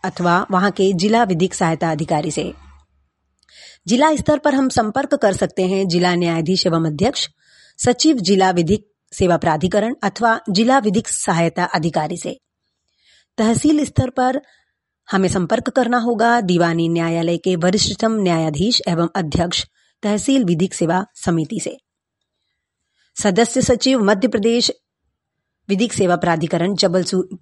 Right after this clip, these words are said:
जबलपुर से भी हम लोक उपयोगी सेवाओं के लिए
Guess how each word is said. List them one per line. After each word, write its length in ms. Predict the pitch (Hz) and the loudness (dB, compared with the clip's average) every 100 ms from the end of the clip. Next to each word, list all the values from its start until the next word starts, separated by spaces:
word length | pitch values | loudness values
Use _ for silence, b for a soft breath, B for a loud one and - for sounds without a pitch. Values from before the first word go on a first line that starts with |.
| - | -8
जबलपुर 420 | 185 175 170 185 | -4 0 0 -2
से 160 | 156 180 | -2 0
भी 200 | 170 220 | 0 0
हम 240 | 190 180 180 202 | 0 -2 -4 0
लोक 300 | 214 262 214 | 0 0 -2
उपयोगी 600 | 180 180 170 175 180 - B B - | 0 0 0 0 -2 -6 B B -2
सेवाओं 540 | 202 170 170 170 196 254 _ - | 0 2 2 2 0 -4 _ -4
के 140 | 190 | -2
लिए 360 | 175 165 170 214 | 0 2 0 0